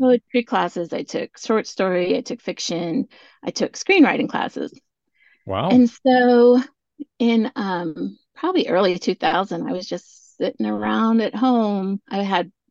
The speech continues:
Speaker 1: four kids in six years. I was a stay-at-home mom. And I was like, "Well, I'm gonna try to do some writing," you know, and I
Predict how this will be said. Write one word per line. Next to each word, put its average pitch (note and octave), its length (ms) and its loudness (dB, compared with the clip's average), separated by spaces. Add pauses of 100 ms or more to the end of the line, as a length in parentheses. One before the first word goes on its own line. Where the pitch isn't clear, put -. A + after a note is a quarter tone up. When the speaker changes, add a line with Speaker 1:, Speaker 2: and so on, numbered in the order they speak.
(200)
Speaker 1:
four G#3+ 280 -6
kids A3 340 -4
in G#3 100 -8
six - 340 -10
years. A3 680 0
I F3 140 -6
was - 200 -8
a - 40 -12
stay-at-home G3 500 -2
mom. F3+ 400 -4 (720)
And G3 80 -4
I G3 60 -2
was G3 120 -6
like, A#3 120 0
"Well, D#4 100 2
I'm G#4+ 80 -2
gonna G#4 160 0
try D#4 420 4
to D4+ 120 -2
do D#4 300 6
some C#4 320 6
writing," C4 840 -4
you G3 80 -6
know, F#3+ 220 -6
and G#3+ 100 -4
I F#3+ 120 -10